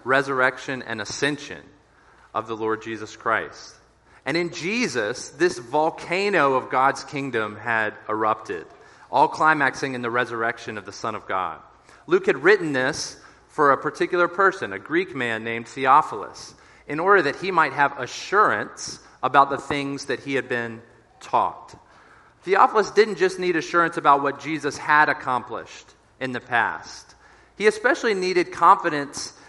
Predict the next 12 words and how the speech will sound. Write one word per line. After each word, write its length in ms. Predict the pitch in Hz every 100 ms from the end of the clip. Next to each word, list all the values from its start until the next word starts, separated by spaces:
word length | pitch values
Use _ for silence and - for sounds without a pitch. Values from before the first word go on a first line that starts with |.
| - -
that 220 | 160 170
God 260 | 165 190
was 100 | 170
still 400 | - - 180 208
fulfilling 760 | 220 180 - 160 156 147 143 139 - -
his 220 | 165 156
purposes, 960 | - 160 175 139 - 113 87 87 - -
even 340 | 143 208 196 160
as 340 | 135 135 127
Jesus 440 | - 143 151 135 135
had 180 | 127 113
ascended 600 | - 131 123 107 95